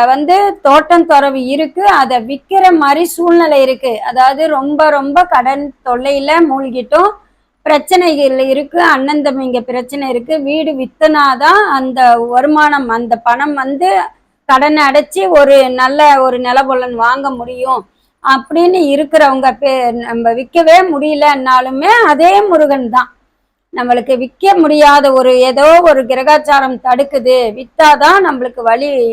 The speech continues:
இங்க நடக்கும் அப்படின்னாலும் விற்கக்கூடியவங்களுக்கும் அதே முருகன் வழிபாடு தான் பண்ணணும். இதுல என்ன ஒரு விசேஷம் அப்படின்னா, வீடுக்குன்னு கேட்கும்போது ஆறு நெய் தீபம் போடணும்,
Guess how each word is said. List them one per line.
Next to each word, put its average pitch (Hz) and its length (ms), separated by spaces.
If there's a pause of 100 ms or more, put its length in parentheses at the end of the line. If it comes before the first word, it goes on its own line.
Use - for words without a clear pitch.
இங்க 233 240 (160)
நடக்கும் 254 500
அப்படின்னாலும் 240 760 (440)
விற்கக்கூடியவங்களுக்கும் 269 1300 (100)
அதே 269 340 (220)
முருகன் 262 460
வழிபாடு 240 580
தான் 294 240
பண்ணணும். 240 500 (440)
இதுல 262 340
என்ன 311 340
ஒரு 311 240
விசேஷம் 294 580
அப்படின்னா, 262 520 (640)
வீடுக்குன்னு 392 880
கேட்கும்போது 285 720 (400)
ஆறு 381 360 (160)
நெய் 285 320
தீபம் 277 380
போடணும், 226 380